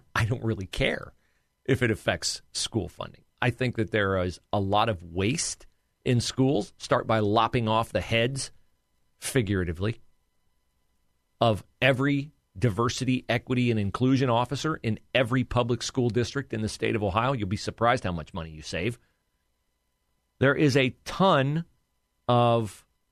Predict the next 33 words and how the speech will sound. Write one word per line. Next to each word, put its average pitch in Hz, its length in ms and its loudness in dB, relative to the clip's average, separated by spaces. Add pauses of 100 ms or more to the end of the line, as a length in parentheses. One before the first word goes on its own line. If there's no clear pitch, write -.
(140)
waste 123 640 2
in 123 140 0
public 123 300 0
schools. 170 300 0
So - 300 -2
I 107 140 2
think 143 260 0 (320)
one 98 200 0
way 113 160 4
to 110 100 2 (420)
pay 117 160 0
for 123 140 -2
school 131 280 0
choice 160 300 2
is, 160 160 2
yes, 185 240 2
take 135 220 -2 (120)
money 123 220 0
away 120 220 2
from 117 160 -6
public 123 240 -2
schools. 180 240 0
But 104 160 -2
what 123 120 2
happens 123 380 -6 (540)
if 104 80 -4
you 110 40 -2
take 107 220 0
money 101 180 0
away 92 180 -2
from - 120 -12
public - 280 -8
schools? - 300 -16